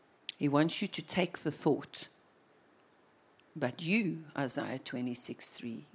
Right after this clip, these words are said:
you keep your mind stayed on me and don't mind him. Keep your mind stayed on me, Isaiah twenty-six through.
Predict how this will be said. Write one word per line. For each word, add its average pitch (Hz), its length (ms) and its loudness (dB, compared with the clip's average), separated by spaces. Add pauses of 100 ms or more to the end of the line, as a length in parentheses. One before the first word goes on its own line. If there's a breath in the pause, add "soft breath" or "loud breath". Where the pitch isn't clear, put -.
(100)
you 127 160 2
keep - 340 -2
your 123 120 2
mind 127 640 2 (400 soft breath)
stayed 135 760 4
on 127 320 2
me 151 420 2 (360 soft breath)
and 120 180 0
don't 120 380 -4
mind 113 400 2
him. 101 320 -4 (1400)
Keep - 260 -10
your 139 120 0
mind 139 320 0
stayed 196 320 0
on 190 160 2
me, 180 160 4
Isaiah 147 360 0 (320 loud breath)
twenty-six - 680 2
through. - 180 -10